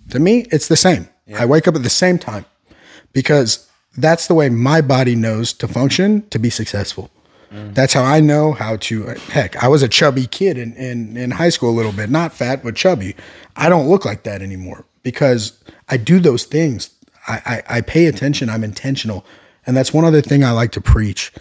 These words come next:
Speaker 1: is inten-, to being intentional.
Speaker 2: Mm.
Speaker 1: Everything you do to be successful, whether that's mental health, whether that's in your work, whether that's in your relationship, it's, it's being intentional.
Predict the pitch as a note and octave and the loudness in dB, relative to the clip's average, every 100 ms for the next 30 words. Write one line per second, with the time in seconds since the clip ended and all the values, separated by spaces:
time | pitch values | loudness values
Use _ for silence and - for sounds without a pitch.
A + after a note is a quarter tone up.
0 | - - _ A#2 A2+ G2+ - C3+ - - | -20 -20 _ -2 -2 -2 0 -2 -2 -4
1 | A2 C#3 E3 B2+ G2 G#2 F#2+ - G2 _ | 0 4 6 4 0 -10 -10 -10 -12 _
2 | _ _ G#2+ G2+ _ _ _ - F3+ F#3+ | _ _ -20 -20 _ _ _ 0 2 4
3 | F#3+ F3+ D#3 C3+ A2 A#2+ A#2 G#2 A#2 - | 4 4 2 0 -2 -4 -4 -6 -8 -8
4 | A2+ - G#2+ A2 - D#3 D#3+ - - - | -10 -8 -6 -4 2 4 4 0 -20 -16
5 | - A2+ G2+ G#2 - A#2+ C3 B2 - A#2+ | -4 -2 0 -2 0 0 2 0 0 0
6 | B2 - - G#2+ F#2+ F#2+ - A2+ A#2 F#2 | 0 -2 -6 -4 -2 -4 -4 -2 -2 -2
7 | F#2+ G#2+ A2 G#2+ G2 F#2+ F2+ F#2+ A2+ A2 | 0 0 0 -2 -4 -2 -2 0 2 2
8 | G2 F#2 G2 - A2+ - A2 G#2 - - | 0 0 0 0 0 2 0 0 -8 -20
9 | - - - - A#2 - E3 G3 B2 - | -10 -4 -2 -2 -4 4 6 6 4 -4
10 | A#2 - F2 | -10 -10 -14